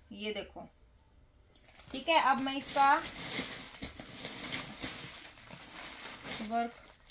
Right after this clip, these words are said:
same है नहीं, सारे सूटों का design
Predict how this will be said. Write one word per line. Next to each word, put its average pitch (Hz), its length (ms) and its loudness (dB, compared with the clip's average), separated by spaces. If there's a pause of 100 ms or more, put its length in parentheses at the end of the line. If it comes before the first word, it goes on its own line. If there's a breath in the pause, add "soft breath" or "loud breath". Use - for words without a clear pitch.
same 247 400 -4
है 202 80 -8 (360)
नहीं, 277 220 -4 (680)
सारे 285 300 12
सूटों 302 340 8
का 320 260 12
design 294 580 8